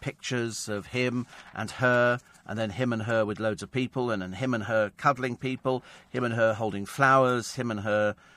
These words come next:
just walking in itself. And Harry at the moment is working very hard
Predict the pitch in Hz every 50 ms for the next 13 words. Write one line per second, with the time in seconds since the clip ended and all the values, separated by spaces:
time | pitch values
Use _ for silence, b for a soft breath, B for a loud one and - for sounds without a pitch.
0 | b b _ - 98 - - 101 110 113 - - - 131 127 143 151 139 - _
1 | - - 117 - - - - 113 107 107 113 - b b b b b b b _
2 | - 113 113 110 - - 180 185 165 131 117 - 110 127 139 127 123 117 120 107
3 | 104 123 120 110 - 123 113 95 117 160 175 156 117 101 110 101 95 95 92 92
4 | 92 -